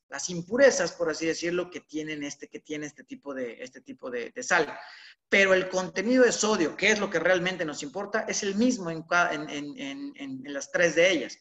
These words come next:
Entonces, no es que seas una más sana que la otra. A final de cuentas, las tres tienen el mismo contenido de sodio y lo que nos interesa a nosotros es disminuir ese contenido de sodio,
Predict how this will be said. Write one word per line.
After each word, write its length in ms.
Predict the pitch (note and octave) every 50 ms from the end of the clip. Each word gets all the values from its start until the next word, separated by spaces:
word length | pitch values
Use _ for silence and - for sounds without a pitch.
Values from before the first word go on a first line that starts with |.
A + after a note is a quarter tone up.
| _ _ _ - - -
Entonces, 240 | _ - - G3 G3
no 100 | A3 A#3+
es 80 | B3 B3
que 100 | - A#3
seas 360 | - - A#3 A#3 A#3+ - -
una 280 | B3+ A#3 A#3 A#3 A3 G#3
más 300 | G3 G3 G3 G3 - -
sana 300 | G#3 G3+ G3+ F#3+ F3 F3+
que 80 | F3 E3
la 120 | F3 G3
otra. 300 | G#3+ G#3 G#3+ - - - _ _ _ _ _ -
A 80 | - C3+
final 320 | - E3 E3+ G3 A3 A#3
de 120 | A3+ A3
cuentas, 760 | A3+ G#3 G#3+ G#3 G3+ G3+ G3+ G3 G3+ - - - - _ _ _ _ _ _ _ _ _ -
las 380 | E3+ E3 D#3 C#3+ - - -
tres 260 | - G#3 A3 A3+ G#3+ G#3+
tienen 260 | A#3 A3 G#3+ G#3 G3
el 80 | F3
mismo 280 | E3+ F#3+ F#3 F3+ F#3+ E3
contenido 340 | D#3+ D3 B2 D3 D#3+ E3 D#3
de 80 | D3
sodio 520 | C3 - - F3 F#3+ G3+ A3 A3+ A3 - -
y 100 | - G3
lo 140 | F#3+ G3 G3
que 100 | F#3+ F#3
nos 220 | F3+ F3+ E3+ -
interesa 540 | F#3 F#3 F3 F3 F#3 F#3 G#3 A3 G#3+ A3+ A3+
a 40 | A3
nosotros 640 | G3+ F#3 - - F#3 F#3 - A3+ G#3 F#3 - -
es 380 | - G3 F#3+ - - D#3 D3 _
disminuir 960 | - G3+ G3+ F#3+ - - - F#3 F3+ F3 E3+ E3+ E3+ E3+ F#3 G3+ G#3+ A3 G#3
ese 240 | G3 G3 - E3+ -
contenido 440 | - D#3+ C#3 D3+ D3 D3+ D#3 D3+ C#3
de 60 | B2+
sodio, 380 | - - C#3+ C3+ A#2+ F#2 -